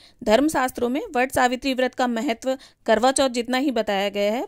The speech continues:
पौराणिक मान्यता के अनुसार ज्येष्ठ अमावस्या के दिन सावित्री ने यमराज से अपने पति सत्यवान के प्राण वापस लिए थे। तभी से सुहागिन महिलाएं अपने पति की लंबी आयु के लिए हर साल ज्येष्ठ अमावस्या के दिन वट सावित्री का व्रत रखती हैं।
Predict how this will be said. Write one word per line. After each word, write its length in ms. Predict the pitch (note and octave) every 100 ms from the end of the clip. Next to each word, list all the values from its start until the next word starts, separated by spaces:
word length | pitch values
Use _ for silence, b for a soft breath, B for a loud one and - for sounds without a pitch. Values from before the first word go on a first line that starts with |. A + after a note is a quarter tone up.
| -
पौराणिक 420 | A3 G#3+ B3+ D#4+
मान्यता 340 | C#4+ C4+ C4+
के 100 | C#4
अनुसार 380 | C4 B3+ B3+ B3 - _ _
ज्येष्ठ 380 | C4 G#3+ B3 C#4+
अमावस्या 540 | - A3 A#3 C4 - C#4+
के 160 | - A#3+
दिन 240 | A3 B3 G4+
सावित्री 540 | - G#3 G#3+ G#3+ C4+
ने 200 | C4+ C4+ E4+ -
यमराज 360 | A#3 G#3 A3 C#4+
से 180 | -
अपने 240 | C#4 C4+ C4+
पति 280 | C4 B3+ D4
सत्यवान 480 | A#3+ G#3 G#3+ G#3 G#3+
के 140 | A3+
प्राण 300 | - F#3 F#3
वापस 340 | A3+ A3+ C4
लिए 220 | B3+ B3+ C4
थे। 180 | C#4 D4 - _ _ _ _
तभी 200 | A3 G#3+ D#4
से 120 | E4
सुहागिन 440 | D#4+ D4 C4 C#4
महिलाएं 380 | C4+ A#3+ A#3 D4 - A3
अपने 220 | - B3
पति 300 | A#3+ A3+ C4+
की 100 | C4+
लंबी 300 | A3 A3 C#4
आयु 240 | C4 C4
के 120 | C4 C4
लिए 200 | B3+ C4+
हर 200 | - C#4
साल 300 | C#4 G#3 F3+
ज्येष्ठ 300 | F#3 A#3+ C4+
अमावस्या 500 | - A3 G#3+ G#3 B3
के 140 | B3+ A#3+
दिन 180 | G3 C4 b b b G#3+
वट 160 | A3
सावित्री 360 | A#3+ A3 G#3+ G#3+
का 140 | G3
व्रत 260 | F3+ G#3 A#3+
रखती 320 | C4+ - C#4+
हैं। 140 | C#4